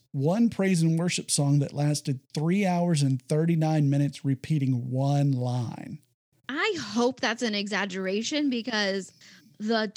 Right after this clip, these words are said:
Speaker 2: torture
Speaker 1: Mm.
Speaker 2: of, now, I, listen, I mean, I love, I love me a good long worship set. I do. I, I'm here for it, but, um,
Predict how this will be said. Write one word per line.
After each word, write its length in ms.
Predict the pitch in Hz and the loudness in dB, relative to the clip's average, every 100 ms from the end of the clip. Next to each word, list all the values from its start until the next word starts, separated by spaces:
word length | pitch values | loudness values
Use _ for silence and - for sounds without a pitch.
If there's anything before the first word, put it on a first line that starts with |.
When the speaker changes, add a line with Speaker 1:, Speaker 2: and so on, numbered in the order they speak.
| - - | -10 -2
Speaker 2:
torture 760 | 233 285 - - 180 156 - - _ - | 0 0 -4 -6 -4 -6 -10 -16 _ -4
Speaker 1:
Mm. 260 | 147 139 | 0 2
Speaker 2:
of, 540 | 214 190 131 190 190 - _ _ _ _ _ - | 2 0 -4 -8 -14 -20 _ _ _ _ _ -4
now, 200 | 262 - | -2 -2
I, 140 | 220 202 | -4 -2
listen, 520 | 202 170 - 160 - | -2 -4 -6 -8 -4
I 80 | 247 | 0
mean, 200 | 254 240 | 2 2
I 120 | 226 233 | 2 0
love, 380 | 214 202 190 214 - | 0 0 0 -4 -6
I 120 | 240 | -2
love 280 | 247 220 214 | 0 0 0
me 220 | 226 233 | 0 0
a 140 | 202 190 | 0 -4
good 480 | 180 202 196 196 226 - - - - | 0 0 0 -2 -8 -14 -18 -16 -6
long 300 | 196 180 175 | -4 -2 -2
worship 400 | 180 175 - 151 | -2 -2 -2 -6
set. 300 | - 143 - - | -4 -6 -6 -4
I 120 | 208 | -4
do. 300 | 208 185 170 - | -4 -4 -4 -4
I, 540 | 185 202 208 214 214 - - - - | -4 -2 -2 -4 -8 -16 -20 -10 -6
I'm 140 | 190 | -4
here 260 | 196 226 247 | -2 -2 -2
for 300 | 254 254 262 | -2 -2 -2
it, 180 | 262 - _ | -4 -8 _
but, 380 | 196 185 175 - - | -2 0 0 -4 -6
um, 540 | 202 185 175 170 165 | -4 -4 -6 -8 -14